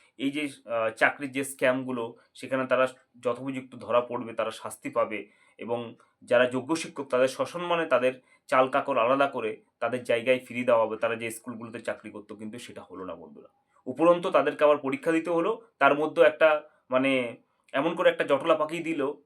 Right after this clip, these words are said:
কি, যারা ফ্রেশার্স, যারা আজকে সেই দুহাজার ষোলো সালের পর থেকে বা তারও আগের থেকে এই স্কুল টিচার হওয়ার স্বপ্ন দেখতো, অনেকে গরিব বাবা মা তাদের জমি বাড়ি বিক্রি করে বিএড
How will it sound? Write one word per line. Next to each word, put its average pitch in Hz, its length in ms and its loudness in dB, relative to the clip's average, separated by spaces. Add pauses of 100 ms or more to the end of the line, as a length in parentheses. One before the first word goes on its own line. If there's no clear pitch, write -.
কি, 170 140 -8
যারা 156 220 4
ফ্রেশার্স, 165 560 2
যারা 143 400 0 (260)
আজকে 156 520 -4 (240)
সেই 165 180 0
দুহাজার 151 500 6 (420)
ষোলো 160 260 -4
সালের 165 340 0
পর 151 100 2
থেকে 151 280 -8
বা 139 140 2
তারও 143 320 4
আগের 160 260 -2
থেকে 139 300 -8 (280)
এই 131 320 -6 (440)
স্কুল 170 540 -10 (160)
টিচার 160 300 2
হওয়ার 151 220 4
স্বপ্ন 156 380 -4
দেখতো, 151 300 -6 (400)
অনেকে 147 320 -2
গরিব 139 380 -4
বাবা 139 200 4
মা 143 180 0
তাদের 135 260 -2
জমি 135 300 -4
বাড়ি 131 220 2
বিক্রি 127 220 -10
করে 135 200 -6
বিএড 123 280 -4